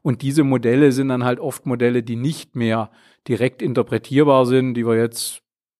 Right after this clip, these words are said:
bereits Blackbox-Modelle genannt haben und auch im Folgenden Blackbox-Modelle nennen werden. Und was man dann halt macht, ist, man schätzt so ein Modell und hat eine Prognose und ist jetzt nicht fertig, weil uns fehlt die Interpretierbarkeit und setzt dann auf dieses Modell ein zweites Modell, ein sogenanntes Explainable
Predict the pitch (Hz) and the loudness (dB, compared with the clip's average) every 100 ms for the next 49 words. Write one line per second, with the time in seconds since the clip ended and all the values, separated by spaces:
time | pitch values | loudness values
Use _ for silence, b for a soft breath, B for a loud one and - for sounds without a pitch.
0 | _ 127 123 117 113 - 131 120 - 135 | _ -14 -10 -10 -10 -12 -10 -8 -6 -6
1 | - 127 117 123 120 113 135 180 156 151 | -6 -6 -2 0 -2 0 0 2 2 2
2 | 139 120 120 113 131 139 135 120 127 - | -2 -4 -6 -4 0 2 0 -2 -6 -8
3 | 139 - 131 117 117 117 110 123 117 104 | -10 -10 -10 -8 -6 -4 -4 -4 -4 -6
4 | 104 110 98 b b b b b b b | -6 -8 -10 b b b b b b b
5 | 139 135 139 b b b b - 117 143 | -4 -4 -6 b b b b -14 -8 -4
6 | 131 120 127 180 156 156 151 143 - - | -2 -2 0 2 2 4 4 2 -4 -6
7 | 123 185 190 - 262 214 - 151 139 135 | 0 0 -2 -6 -4 -4 -4 -2 0 -2
8 | 143 _ _ _ - 151 - - 143 131 | -6 _ _ _ -4 -4 -2 0 2 2
9 | 120 131 202 220 143 - 147 - 123 127 | 4 6 4 2 0 0 -4 -2 -2 0
10 | 139 226 170 233 269 b b b b 151 | 0 2 2 0 -2 b b b b 0
11 | 170 - 190 - 139 - 139 226 233 147 | 0 -2 -4 -4 -4 -2 -2 0 0 2
12 | 143 139 - 147 143 156 147 131 123 - | 0 0 -2 -2 -2 -4 -4 -4 -6 0
13 | 190 170 131 139 160 156 120 143 - - | 2 2 0 -2 -2 -4 0 0 0 -2
14 | 147 - 131 202 - - 170 165 151 151 | -2 0 2 2 2 -4 -4 -2 -2 -2
15 | 143 139 151 170 180 135 - 120 160 185 | 0 2 4 2 -2 -6 -4 0 0 2
16 | 135 127 120 120 151 202 151 127 139 131 | -2 -2 -2 2 2 0 -4 -4 -4 -4
17 | 131 131 - - 120 - - 123 143 123 | -2 -2 -4 -8 -10 -10 -4 0 2 2
18 | 131 | 0